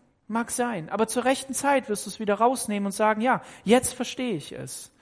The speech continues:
Ist mir auch schon oft passiert. Deshalb lass uns die Dinge nicht vergessen. Was dir wichtig ist, schreib's auf. Lies es nochmal nach. Er aber sagte, „Geh hin, Daniel,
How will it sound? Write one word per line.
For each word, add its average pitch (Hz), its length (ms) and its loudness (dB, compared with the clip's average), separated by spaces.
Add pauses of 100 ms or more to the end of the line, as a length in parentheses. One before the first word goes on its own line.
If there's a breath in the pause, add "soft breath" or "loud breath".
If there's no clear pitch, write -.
(240 loud breath)
Ist 220 200 -2
mir 247 120 0
auch 233 120 0
schon 214 180 -8
oft 165 220 -8
passiert. - 760 -12 (560 loud breath)
Deshalb 202 240 2
lass 240 200 4
uns 226 100 0
die 208 140 -4
Dinge 220 200 2
nicht 202 200 -4
vergessen. 220 420 -2
Was 185 160 -4
dir 180 160 -4
wichtig 202 320 -4
ist, 170 160 -4
schreib's 175 340 -2
auf. - 520 -6 (280 loud breath)
Lies 202 200 0
es 220 160 -8
nochmal 220 320 -4
nach. 185 420 -6 (1080 loud breath)
Er 214 200 6
aber 220 160 4
sagte, 190 380 4
„Geh 190 160 0
hin, 240 260 2
Daniel, 170 560 2